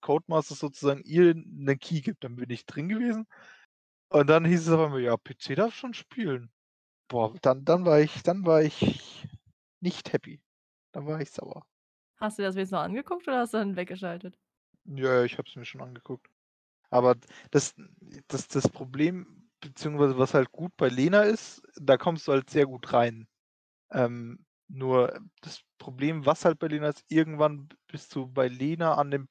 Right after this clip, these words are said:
Speaker 1: Punkt, also jetzt, ich rede jetzt vom Mitfahren, äh, wo du halt relativ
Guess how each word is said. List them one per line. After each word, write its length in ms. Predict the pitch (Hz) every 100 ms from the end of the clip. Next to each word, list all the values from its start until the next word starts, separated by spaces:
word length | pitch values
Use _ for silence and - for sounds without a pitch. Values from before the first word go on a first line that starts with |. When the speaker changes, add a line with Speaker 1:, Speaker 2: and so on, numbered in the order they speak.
| -
Speaker 1:
Punkt, 400 | 151 180 185 - _ _ -
also 200 | 143 135
jetzt, 180 | - -
ich 180 | 151 -
rede 160 | 147 135
jetzt 120 | -
vom 140 | 131
Mitfahren, 500 | 143 - 139 139 151 - _ _ _ _ _
äh, 260 | - 131 127
wo 160 | 127 127
du 280 | 127 139 131
halt 540 | 135 131 - - -
relativ 1040 | 135 143 143 135 - - 139 135 131 -